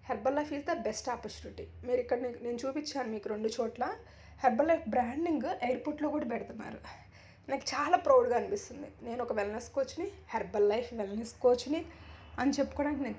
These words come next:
చాలా, చాలా, చాలా ప్రౌడ్గా ఫీల్ అవుతున్నాను. మీరు కూడా ఇంత మంచి లైఫ్ స్టైల్ కావాలి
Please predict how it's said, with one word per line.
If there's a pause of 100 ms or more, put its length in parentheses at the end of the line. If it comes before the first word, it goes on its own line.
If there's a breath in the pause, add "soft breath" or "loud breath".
చాలా,
చాలా,
చాలా
ప్రౌడ్గా
ఫీల్
అవుతున్నాను. (920 loud breath)
మీరు
కూడా (240)
ఇంత
మంచి
లైఫ్
స్టైల్
కావాలి